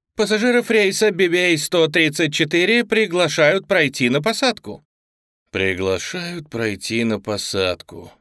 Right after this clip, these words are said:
повторил про себя Патель. "А нельзя просто?" В левую ногу врезался резвый малыш.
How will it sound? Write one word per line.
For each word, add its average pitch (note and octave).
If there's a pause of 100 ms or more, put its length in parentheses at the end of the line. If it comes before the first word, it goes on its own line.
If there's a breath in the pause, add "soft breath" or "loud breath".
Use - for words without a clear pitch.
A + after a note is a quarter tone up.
(100)
повторил G2
про F#2+
себя F#2+
Патель. - (280)
"А G2+
нельзя C#3+ (140)
просто?" A2 (640)
В F#2+
левую A#2+
ногу A2
врезался A2
резвый G2
малыш. A2